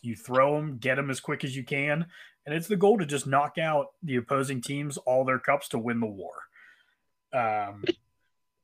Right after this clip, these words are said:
it is a lot of fun. It gets super addicting. We started it one morning while watching a Penn State game, and we played best of seven. And I think it ended up being best of seven, best of seven, best of seven. So you had to win, like,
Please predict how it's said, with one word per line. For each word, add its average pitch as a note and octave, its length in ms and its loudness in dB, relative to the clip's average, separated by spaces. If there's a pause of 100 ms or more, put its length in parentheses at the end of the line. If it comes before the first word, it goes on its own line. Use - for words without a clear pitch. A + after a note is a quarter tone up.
(140)
it D3+ 120 4
is D#3+ 100 4
a D#3+ 60 4
lot C3 280 8
of C3+ 80 4
fun. C#3 200 4
It B2+ 100 4
gets A#2 180 -2
super C3+ 360 2
addicting. E3+ 720 -2
We C3 180 -2
started C#3+ 480 2
it C3+ 100 -2
one C3 220 -2
morning C3 320 -2
while B2 220 0
watching B2 340 -2
a A#2 60 -4
Penn B2 200 -4
State C3 300 -6
game, D#3 240 -2
and B2+ 80 0
we A#2 120 0
played A#2 260 -4
best A#2+ 260 2
of A#2 80 -8
seven. F3 540 0 (360)
And B2 100 -4
I B2 40 0
think F#3+ 240 0
it G3 80 4
ended E3 240 2
up C3+ 140 2
being C#3 240 -2
best C#3 320 0
of B2+ 80 -2
seven, D#3 420 0
best C3+ 240 -2
of A#2 80 -2
seven, C3 400 -2
best B2 240 -2
of A#2 100 -6
seven. G2+ 560 -2 (320)
So - 120 -4
you D#3 60 6
had E3 100 6
to D#3+ 60 4
win, D3 280 2
like, A2 380 -2